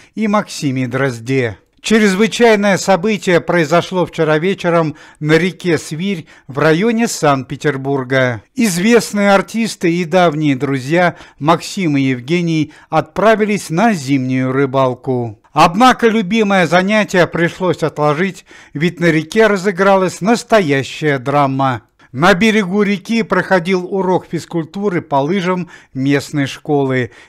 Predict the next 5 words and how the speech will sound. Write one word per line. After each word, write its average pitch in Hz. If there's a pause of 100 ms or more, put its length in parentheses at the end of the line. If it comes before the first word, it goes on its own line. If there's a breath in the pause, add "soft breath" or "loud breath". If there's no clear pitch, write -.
Несколько 165
учеников 165
запрыгнули 143
на 127
льдину, 156